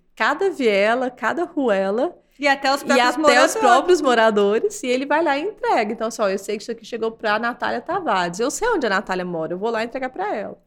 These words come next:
Speaker 2: Que aí é a questão do viver em comunidade, né?
Speaker 1: Aí
Speaker 2: Porque
Speaker 1: é,
Speaker 2: aí
Speaker 1: e
Speaker 2: todo
Speaker 1: aí
Speaker 2: mundo
Speaker 1: é a
Speaker 2: se
Speaker 1: questão de
Speaker 2: conhece.
Speaker 1: você movimentar a economia daquela localidade.
Speaker 2: Sim.
Speaker 1: Você emprega alguém que traba-, que já mora ali,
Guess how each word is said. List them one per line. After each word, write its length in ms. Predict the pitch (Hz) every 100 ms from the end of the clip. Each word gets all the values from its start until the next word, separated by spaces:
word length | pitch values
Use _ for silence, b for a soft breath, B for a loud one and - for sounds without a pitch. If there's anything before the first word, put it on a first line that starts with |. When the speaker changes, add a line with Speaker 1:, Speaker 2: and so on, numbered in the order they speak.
| -
Speaker 2:
Que 100 | 302
aí 300 | 277 269 294
é 80 | 302
a 60 |
questão 420 | 311 330 330 311
do 100 | 311
viver 300 | 302 285 294
em 100 | 311
comunidade, 760 | 320 320 330 359 392 403 392 330
né? 260 | 311 330 330 _ _ _ _ -
Speaker 1:
Aí 180 | 208
Speaker 2:
Porque 120 | 196 247
Speaker 1:
é, 20 |
Speaker 2:
aí 100 | 247
Speaker 1:
e 40 | 233
Speaker 2:
todo 100 | 220
Speaker 1:
aí 120 | 220
Speaker 2:
mundo 100 | 277
Speaker 1:
é 60 | 269
a 40 |
Speaker 2:
se 60 | 269
Speaker 1:
questão 380 | 247 - 269
de 80 | 311
Speaker 2:
conhece. 200 | 226 233
Speaker 1:
você 100 | 254
movimentar 600 | 220 220 220 214 214 214 214
a 120 | 294
economia 580 | 320 269 220 208 247 311
daquela 800 | 226 226 302 415 - 262 320 427
localidade. 800 | 427 415 403 453 440 370 214 190
Speaker 2:
Sim. 40 | 196
Speaker 1:
Você 380 | 202 220 202 -
emprega 580 | 233 233 202 190 185 190
alguém 260 | 185 185
que 100 | -
traba-, 400 | - 196 180 - -
que 120 | 202
já 160 | 190 208
mora 440 | 196 202 302 392
ali, 440 | 277 196 208 294